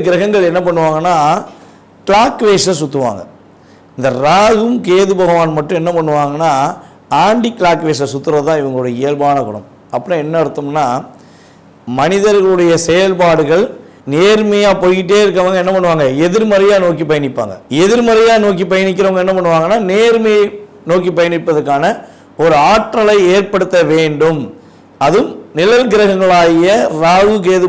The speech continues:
பகவான் மட்டுமே அந்த முழுமையான செயல்பாடை செயல்படுத்த முடியும் என்பதற்காகவே இவங்க என்ன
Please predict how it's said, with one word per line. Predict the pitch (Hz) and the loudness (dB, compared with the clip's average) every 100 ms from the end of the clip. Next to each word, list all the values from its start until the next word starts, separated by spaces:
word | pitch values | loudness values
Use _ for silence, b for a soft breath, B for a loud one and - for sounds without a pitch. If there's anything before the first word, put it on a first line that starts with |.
| 170 | 2
பகவான் | 170 165 160 156 | 2 2 2 -2
மட்டுமே | 151 196 190 214 262 - B B B 143 | -2 -2 0 0 0 -4 B B B -4
அந்த | 170 165 | -2 -2
முழுமையான | 175 202 202 202 202 175 | 0 0 2 2 2 2
செயல்பாடை | 180 185 180 175 170 160 | 2 2 2 2 2 2
செயல்படுத்த | 180 180 180 180 165 | 0 0 -2 -2 -2
முடியும் | 165 175 202 170 - - 131 | -2 -2 -2 -4 -8 -8 -6
என்பதற்காகவே | 147 147 147 143 135 131 127 190 - B B B 139 | -2 0 0 0 0 0 0 -2 -6 B B B -6
இவங்க | 160 151 | -2 -2
என்ன | 151 | 0